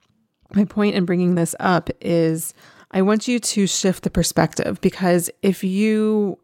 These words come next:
you know, decide to work with me or decide to work with a therapist or decide to do some program and you see it as throwing money at it, then you're really approaching it in a way where you're setting yourself up to fail. You know, I often tell clients when we're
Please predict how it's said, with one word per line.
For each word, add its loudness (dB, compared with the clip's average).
you 2
know, 4
decide 0
to -6
work 4
with -2
me 0
or 2
decide 0
to -8
work 2
with -12
a -6
therapist 0
or 2
decide 0
to -4
do 0
some 0
program 0
and 0
you 2
see 0
it 4
as -2
throwing 0
money 0
at -2
it, -2
then 0
you're 2
really 2
approaching 0
it 0
in 0
a 2
way 2
where 2
you're 0
setting 0
yourself 0
up -2
to -4
fail. -2
You -2
know, 2
I 0
often 0
tell -2
clients -2
when 2
we're 0